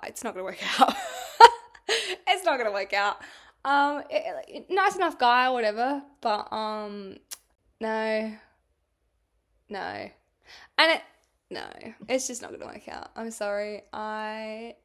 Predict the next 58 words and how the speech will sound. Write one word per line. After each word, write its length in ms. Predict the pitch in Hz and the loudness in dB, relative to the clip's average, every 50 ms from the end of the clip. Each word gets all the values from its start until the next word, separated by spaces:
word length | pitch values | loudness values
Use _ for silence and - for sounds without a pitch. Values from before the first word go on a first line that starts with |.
| _ | _
no, 480 | - 202 185 180 190 190 185 185 196 202 202 _ _ _ _ _ _ _ _ - | -18 -16 -14 -14 -12 -12 -12 -14 -14 -16 -18 _ _ _ _ _ _ _ _ -14
mm-mm. 340 | 226 220 - 196 196 196 208 | -14 -14 -14 -16 -18 -16 -12
He's 180 | - 269 311 285 | -10 -10 -8 -8
just 140 | 262 220 233 | -10 -10 -10
not, 180 | 208 - - _ - | -10 -12 -14 _ -12
he's 160 | 240 269 262 | -12 -10 -10
not 160 | - - - _ | -10 -12 -14 _
for 80 | - | -18
me. 200 | - - - 220 _ - - - - _ _ | -18 -18 -18 -20 _ -20 -20 -20 -20 _ _
The 80 | - 320 | -4 -2
next 240 | 403 381 359 - | -2 -2 -2 -2
person 380 | - 302 285 285 285 320 339 302 | -2 0 0 0 0 -2 -6 -6
who 200 | 277 269 285 254 | -6 -6 -4 -2
I 200 | 240 240 233 220 | -2 -2 -2 -2
do 280 | 214 - - 196 202 214 | -4 -6 -4 -4 -4 -2
date, 380 | 214 277 277 302 330 339 - - _ _ _ _ _ _ _ _ _ _ _ - | 0 0 0 2 0 -2 -6 -10 _ _ _ _ _ _ _ _ _ _ _ -4
I 60 | 226 | -4
wanna 360 | 220 214 226 220 220 220 220 220 | -2 -2 -2 -2 -2 -2 -4 -6
be 120 | - 226 214 | -4 -2 0
able 220 | 214 214 208 196 | 0 0 0 -2
to 80 | 196 196 | -4 -6
see 180 | - - - | -8 -8 -10
a 40 | - | -10
future 320 | - - - - - - | -10 -12 -14 -12 -12 -14
with 120 | - - - | -16 -16 -14
them. 200 | - - - - | -14 -16 -16 -10
Like, 200 | - - 220 - | -8 -8 -4 0
I 100 | 226 214 | 0 0
want 260 | 208 208 220 208 220 226 | 0 0 -2 -4 -4 -6
to 60 | 226 | -8
be 160 | 190 208 196 | -6 -2 0
able 220 | 202 196 202 202 196 | 2 2 2 0 -4
to 60 | 196 | -8
see 280 | - - 202 185 156 | -8 -8 -8 -8 -8
potential, 500 | - - - 220 - 220 - - - - | -10 -12 -14 -12 -10 -10 -10 -10 -12 -12
like, 200 | - - - - - - 554 587 | -12 -12 -12 -12 -8 -2 2 2
marriage, 320 | 320 214 - - - - | 4 2 2 -2 -8 -12
like, 220 | - 214 196 202 - _ _ - 587 571 | -10 -8 -8 -8 -10 _ _ 2 4 4
babies, 400 | 427 294 233 190 - - - - | 6 4 4 0 -2 -4 -8 -12
you 120 | 240 240 | -10 -6
know? 200 | 247 254 269 302 302 | -4 -2 -2 -2 -2
Like, 180 | 254 208 202 - | -2 -4 -4 0
that's, 300 | 269 285 - - - - - - - - _ | 0 0 0 -2 -6 -16 -20 -20 -20 -14 _
that's 180 | - 254 254 247 | 0 0 0 2
what 80 | 269 254 | 2 0
I 80 | 220 | 0
want. 420 | 208 196 170 147 - - - - - | 0 0 -2 -4 -6 -6 -10 -14 -12
So 120 | - 214 | -8 -4
that's 240 | 208 233 247 247 - | -2 -2 -2 -2 -2
why, 200 | 277 269 254 254 | -2 0 0 0
like, 220 | 220 208 196 - | 0 -4 -6 -6
my 120 | 214 196 196 | -6 -6 -6
ex 220 | 196 - - - | -6 -6 -8 -12
and 80 | 190 180 | -12 -10
I 80 | 180 | -10
broke 260 | 180 - - - - | -8 -6 -6 -6 -6
up, 220 | - - - - - | -6 -8 -8 -8 -12
because, 460 | - - - 202 202 196 190 - - | -14 -10 -6 -6 -6 -6 -6 -10 -16